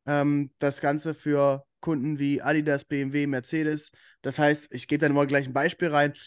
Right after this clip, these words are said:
Wenn Adidas einen neuen Schuh releasen will, dann brauchen die geilen Content für Social, aber auch High-End-Content, Videos, T V Cs und all das providen wir zu einer sehr effizienten Preis, weil wir einfach viel schneller, viel besser sind als viele andere.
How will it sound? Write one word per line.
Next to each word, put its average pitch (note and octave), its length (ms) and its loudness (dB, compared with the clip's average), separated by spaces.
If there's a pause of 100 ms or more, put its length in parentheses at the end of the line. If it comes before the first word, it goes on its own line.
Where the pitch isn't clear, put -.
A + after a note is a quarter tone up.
(180)
Wenn D3 160 2
Adidas F#3+ 380 6
einen F#3 80 -4
neuen E3+ 160 0
Schuh A#3 220 -4
releasen F#3 360 -4
will, F#3 160 2
dann D#3+ 120 0
brauchen D3+ 260 -4
die D#3 160 -4
geilen F3 300 2
Content E3+ 380 -2
für D#3+ 120 -8
Social, F3 520 0 (220)
aber D#3+ 240 6
auch D#3 220 2
High-End-Content, D#3+ 1040 2
Videos, E3 560 2
T - 120 -12
V D#3+ 160 -6
Cs E3 280 -4 (460)
und D3+ 180 0
all D3 180 8
das C#3 380 2 (260)
providen B2 380 2
wir A2 220 -2 (180)
zu - 160 -8
einer B2+ 260 -2 (240)
sehr D#3+ 400 6
effizienten C3 800 0
Preis, C3+ 380 -2
weil C#3 100 2
wir C3+ 80 2
einfach C3 300 -2 (180)
viel G3+ 240 -2
schneller, D#3 320 2
viel D#3+ 160 4
besser D3 260 0
sind C#3 160 -6
als B2 260 -4
viele C#3+ 260 0
andere. A2 400 -2